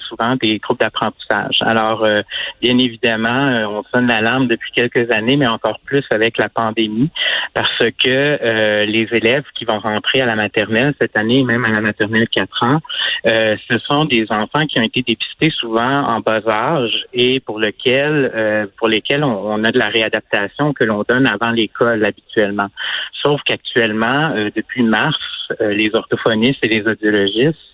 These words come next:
euh, sont amenés à aller travailler dans les C H S L D, un peu pour, euh, l'urgence de la pandémie, et cetera, euh, mais ne sont pas au retour, de retour, euh, à, à leur travail habituel. Donc, dans la grande région de Montréal, il y a beaucoup d'enfants qui n'ont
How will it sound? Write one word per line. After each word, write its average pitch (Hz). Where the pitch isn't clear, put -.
euh, 107
sont 104
amenés 113
à 120
aller 104
travailler 107
dans 110
les 101
C 110
H 101
S 95
L 101
D, 156
un 117
peu -
pour, 110
euh, 101
l'urgence 110
de 117
la 101
pandémie, 107
et 123
cetera, 107
euh, 110
mais 110
ne 110
sont 104
pas -
au 160
retour, 123
de 120
retour, 127
euh, 101
à, 101
à 104
leur 107
travail 113
habituel. 107
Donc, 104
dans 110
la 104
grande 147
région 127
de 131
Montréal, 110
il 147
y 117
a 110
beaucoup -
d'enfants 143
qui -
n'ont 117